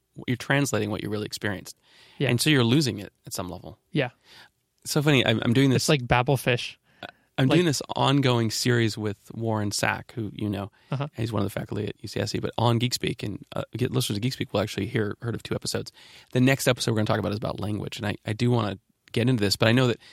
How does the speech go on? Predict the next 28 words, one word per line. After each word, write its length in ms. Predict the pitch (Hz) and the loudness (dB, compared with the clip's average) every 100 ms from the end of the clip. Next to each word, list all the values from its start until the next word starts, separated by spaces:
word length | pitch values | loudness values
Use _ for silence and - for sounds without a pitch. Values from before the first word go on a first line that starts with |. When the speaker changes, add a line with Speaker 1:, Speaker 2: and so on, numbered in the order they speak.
| - _ | -20 _
Speaker 1:
his 180 | 135 | -2
book's 200 | 117 - | 0 2
really 80 | 143 | 4
about 160 | 120 104 | 4 4
software 340 | 117 110 110 | 0 0 0
art, 200 | - 123 | 0 0
so 120 | - 107 | 0 -2
it's 140 | - | -2
not 140 | 107 | -4
gonna 160 | - 110 | -2 -4
go 100 | 104 | -2
to 60 | 95 | -4
this 160 | 98 | -4
level. 340 | 104 101 139 - _ _ _ _ - | -2 -2 -4 -8 _ _ _ _ -2
But 160 | 147 - _ _ _ _ _ | -2 -2 _ _ _ _ _
l-, 160 | 117 143 | -8 -2
so 140 | - | 2
let's 140 | 185 - | 2 2
drop 300 | 170 170 - | 0 0 4
the, 100 | 131 | 4
like, 260 | 113 107 | 4 2
l-, 140 | 117 113 - | -4 -12 -8
can 240 | - 127 | 0 4
you 100 | 117 | 4
translate 420 | 110 110 107 110 | 2 0 0 -2
the 80 | 101 | -2
language 400 | 95 101 101 - | 0 0 0 -4
thing 200 | - 95 | -6 -6